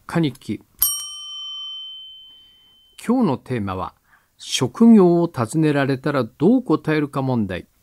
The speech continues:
今日はまあフリートーク、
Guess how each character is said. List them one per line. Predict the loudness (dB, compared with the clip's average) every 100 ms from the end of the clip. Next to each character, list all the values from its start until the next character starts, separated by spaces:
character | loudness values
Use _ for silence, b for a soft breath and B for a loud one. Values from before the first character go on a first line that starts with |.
| _ _ _ _ -4 -4 -8 -14 -16 -18 -18 -20 -20 _ _ _ _ _ _ _ _ _ B B B B B B B B -20 -20 -20 -20 _ -20 -4
今 | 4 4
日 |
は | 4
ま | 0
あ |
フ | -2 -4
リ | -4
ー |
ト | -4 -6
ー |
ク、 | -6 -14 -14